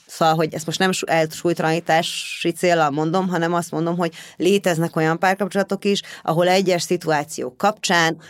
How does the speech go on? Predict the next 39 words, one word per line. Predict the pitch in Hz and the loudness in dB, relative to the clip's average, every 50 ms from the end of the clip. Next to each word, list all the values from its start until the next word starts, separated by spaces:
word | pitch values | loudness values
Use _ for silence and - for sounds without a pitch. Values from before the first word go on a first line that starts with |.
| - - | -6 -2
mind | 175 190 196 170 | 0 2 2 2
a | 160 | 0
két | 160 160 160 151 151 | 0 -2 -4 -4 -4
fél | - 147 139 | -4 -2 0
hevesebb | 156 196 190 190 180 - 196 175 170 151 | 0 0 0 0 0 0 -2 -2 0 0
vérmérsékletű, | 156 170 170 156 151 160 156 - 156 151 156 156 156 - 156 | 0 0 0 0 -2 -2 -2 -4 -4 -4 -6 -6 -4 -4 -4
és | 151 143 - | -4 -4 -2
tudnak | - 185 185 160 165 156 156 156 | -2 -2 0 0 -2 -2 -4 -4
ilyen | - 139 139 147 | -6 -4 -4 -2
durvább | 165 170 165 147 131 | -2 0 0 -2 -2
veszekedéseik | 135 160 156 156 - - 143 131 143 - - 143 123 - | -2 -4 -4 -6 -6 -6 -6 -6 -4 -4 -4 -6 -6 -4
lenni, | 156 143 151 160 175 165 | -2 -2 0 0 0 0
de | 147 160 - - - - | 0 0 -2 -4 -6 -6
e-, | - 156 165 165 | -4 -2 -2 -2
de | 180 160 180 | -2 -2 0
nem | 185 190 196 196 185 | 0 2 2 2 0
csapódik | - - 156 160 - 147 147 143 151 156 - | -2 -6 -8 -10 -8 -8 -6 -6 -6 -6 -6
ez | 139 139 - | -6 -6 -2
feltétlenül | - 170 160 156 160 160 147 - 147 139 135 139 139 147 | 0 0 0 0 0 -4 -6 -6 -6 -6 -4 -2 0 0
le | 165 165 160 165 165 160 - - - - - | 2 2 2 0 -2 -8 -18 -18 -20 -12 -4
egy | - 151 147 151 - | -2 -2 -2 -2 -2
teljes | - 165 151 143 - 147 - | -2 -2 0 0 -2 0 0
anyagi | 214 233 214 180 190 | 2 2 2 2 2
kiszolgáltatottságban, | 185 180 170 - - 160 160 156 156 156 156 156 - 156 160 160 160 - 151 147 151 143 147 139 | 0 -2 -2 0 0 0 2 2 2 0 0 -4 -6 -6 -8 -4 -2 -2 -2 0 0 -2 -2 -4
egy, | 139 131 139 135 - - - - - _ | -4 -6 -8 -10 -12 -18 -20 -20 -20 _
egy, | - 156 156 151 143 147 | -2 0 0 0 0 -2
ö, | 147 147 147 143 139 139 - | -2 0 0 0 0 -2 -2
a, | - 156 147 - | -2 -2 -2 -2
a | 143 143 | -2 0
döntéshozásban | 156 196 208 202 - 190 185 - - 165 156 165 147 151 156 156 - 151 151 147 139 - | 0 0 0 0 0 -2 -2 -2 -2 -2 0 0 0 -2 -2 -4 -2 -2 -2 -2 -4 -6
nincs | - 160 160 165 165 156 | -4 -2 -2 -2 -2 -2
az, | 175 151 156 - | -4 -4 -4 -4
hogy | 165 156 | -6 -6
csak | 160 - 156 156 | -6 -6 -6 -4
az | 160 156 | -2 -2
egyik | 151 143 143 139 139 - | -2 -2 -4 -6 -8 -8
fél | - - 143 147 143 | -8 -8 -6 -4 -4
az, | 143 147 - | -4 -4 -4
aki, | 151 151 - - | -8 -8 -10 -8